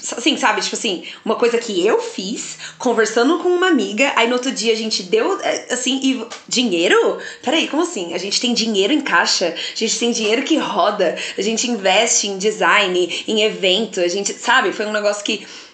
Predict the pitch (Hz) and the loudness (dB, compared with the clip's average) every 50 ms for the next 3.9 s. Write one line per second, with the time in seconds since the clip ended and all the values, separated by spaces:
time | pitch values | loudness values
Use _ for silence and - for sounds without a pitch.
0 | _ - 220 233 233 226 - - 294 277 - - - - 233 226 262 285 - - | _ 0 2 2 2 2 0 -2 -2 -2 -2 0 0 2 2 2 2 0 -2 0
1 | - 294 285 294 269 262 359 - - 320 277 247 262 262 - - 170 165 - - | 2 2 2 2 2 2 0 0 0 0 0 0 0 -2 -4 -6 -8 -8 -10 -14
2 | - - - 214 208 240 233 240 254 262 269 285 269 262 262 226 247 262 269 262 | -8 -4 0 2 2 2 4 4 4 4 4 4 2 2 0 0 0 0 0 0
3 | - - 247 240 240 - 311 311 - 247 175 - - - - - 185 | 0 0 0 0 0 -2 -4 -4 -2 -4 -4 -4 -6 -8 -12 -14 -16